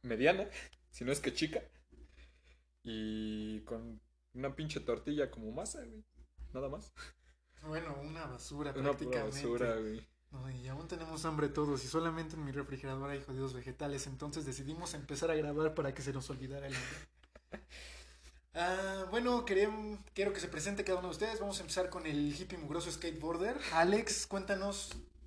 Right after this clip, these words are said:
Speaker 2: sobre ti, ¿qué pasó?
Speaker 1: Pues soy Alex, propietario de Kryptoniak Skateboards. Estoy aquí con mi hermano Carlo, que, pues, vamos a grabar, pues, algunas cosas ahorita,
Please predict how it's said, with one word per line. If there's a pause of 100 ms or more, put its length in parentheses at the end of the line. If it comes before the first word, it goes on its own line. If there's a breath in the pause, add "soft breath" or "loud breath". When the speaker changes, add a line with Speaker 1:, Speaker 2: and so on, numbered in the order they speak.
(140)
Speaker 2:
sobre
ti,
¿qué
pasó? (240)
Speaker 1:
Pues
soy
Alex,
propietario
de
Kryptoniak
Skateboards. (500)
Estoy
aquí
con
mi
hermano
Carlo,
que,
pues,
vamos
a
grabar, (220)
pues,
algunas
cosas
ahorita,